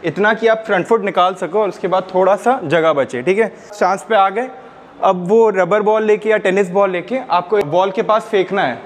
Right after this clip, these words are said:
और वापस को catch भी करना है। जैसे इस तरह से फेंकना है और front foot जाके catch करना है, ठीक है? अब जो second रहेगा वो थोड़ा पीछे फेंक के ये बैक foot पे जाके catch करना है।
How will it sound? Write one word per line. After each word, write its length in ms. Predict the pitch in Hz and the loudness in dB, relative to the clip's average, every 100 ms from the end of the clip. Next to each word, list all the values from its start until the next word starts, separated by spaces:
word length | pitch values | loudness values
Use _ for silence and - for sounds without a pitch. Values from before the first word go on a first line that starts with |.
| 156 | 0
और 380 | 185 262 - - | 2 0 -8 -2
वापस 380 | 165 160 226 220 | 0 0 -2 -2
को 60 | |
catch 300 | 226 196 185 | -2 0 0
भी 140 | 165 185 | -2 -2
करना 220 | 143 120 | 0 -2
है। 60 | 139 | -2
जैसे 240 | 165 208 | -2 0
इस 240 | 214 185 | -2 -2
तरह 100 | 208 | 0
से 80 | 202 | 0
फेंकना 340 | 202 190 208 240 | 2 0 0 -2
है 120 | 262 | 0
और 200 | 160 233 - - - - | 0 0 -4 -16 -10 -2
front 180 | 180 | 0
foot 140 | 180 202 | 0 0
जाके 160 | 190 | 0
catch 260 | 180 170 160 | 0 -2 -2
करना 300 | 139 110 113 | -8 -8 -8
है, 80 | 98 - - - | -12 -18 -20 -6
ठीक 140 | 190 190 | -2 0
है? 160 | 277 - - - - - - - - - - | -2 -4 -20 -20 -20 -20 -20 -20 -20 -20 -4
अब 140 | 208 190 | -2 -2
जो 100 | 247 | -4
second 380 | 240 196 240 226 | -4 -2 0 2
रहेगा 220 | 226 247 | 2 2
वो 160 | 220 | 2
थोड़ा 240 | 233 220 247 | 0 0 0
पीछे 360 | 247 220 - | 0 -4 -2
फेंक 200 | 254 240 | 0 0
के 100 | 240 | 0
ये 340 | 285 294 220 185 | -2 0 -2 0
बैक 240 | 175 165 | 0 0
foot 120 | - 185 | -2 0
पे 80 | |
जाके 200 | 185 156 | 0 0
catch 240 | 139 131 120 | 0 -2 -2
करना 320 | 120 107 107 | -6 -6 -6
है। 120 | 98 | -8